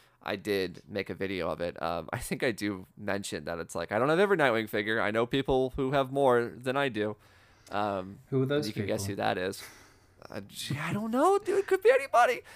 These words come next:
Speaker 1: I also appeared on a podcast recently, the Brown Boy Wonders podcast. Uh, my friend Abrar had me on, and a bunch of our other, my other friends, uh,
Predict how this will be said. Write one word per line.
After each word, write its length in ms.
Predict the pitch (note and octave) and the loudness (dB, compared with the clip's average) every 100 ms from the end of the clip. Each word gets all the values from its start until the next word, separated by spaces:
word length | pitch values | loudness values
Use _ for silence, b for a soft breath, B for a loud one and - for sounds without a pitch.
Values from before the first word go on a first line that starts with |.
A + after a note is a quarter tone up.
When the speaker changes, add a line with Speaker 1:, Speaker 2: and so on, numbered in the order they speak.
| B B | B B
Speaker 1:
I 200 | C3 D#3+ | 2 4
also 640 | B2+ D#3+ - D#3+ D#3 D#3 - | 6 4 2 -2 -2 -6 -6
appeared 380 | A2+ - C#3+ C3 | -6 -2 0 0
on 100 | A2 | -2
a 60 | |
podcast 600 | G#2 B2+ C3+ - C3 B2+ | -2 -4 -4 -4 -4 -2
recently, 600 | C3 B2+ C3+ B2+ B2+ C3 D3 | -4 -4 -4 -4 -4 -4 -10
the 360 | - G#2+ G#2+ G#2 | -12 -6 -4 -4
Brown 400 | F2+ A#2 A2 A#2+ | -4 0 2 2
Boy 240 | A2+ A2+ | 0 0
Wonders 420 | G2+ G#2+ G#2+ A2 G#2 | 2 0 0 -2 -2
podcast. 760 | A2 G#2+ - G#2 G#2 - - | 0 0 0 0 0 -4 -6
Uh, 260 | F#2+ G2 G2+ | -4 -2 -4
my 120 | G2 | -6
friend 240 | F#2 G#2+ G#2 | -4 -2 -2
Abrar 520 | G2 G2+ G2 G#2 G2+ b b b b | -2 2 6 6 6 b b b b
had 280 | G#2+ G#2 F#2+ | 2 2 0
me 140 | G#2+ | -4
on, 280 | G2+ G#2 G2+ | -2 -2 -2
and 120 | G2 | -4
a 40 | G2 | 0
bunch 220 | B2+ C3 | 0 0
of 120 | A#2+ G2 - | -6 -10 -8
our 200 | - F#2 | 0 2
other, 260 | G2 G2+ F#2+ - _ | 2 0 -2 -6 _
my 240 | - G2 G2 | -8 -4 -2
other 160 | F#2+ | -2
friends, 520 | F2+ - F2+ D#2+ - - b b b - | -4 -4 -4 -4 -10 -14 b b b 0
uh, 320 | F#2+ F#2 | 2 4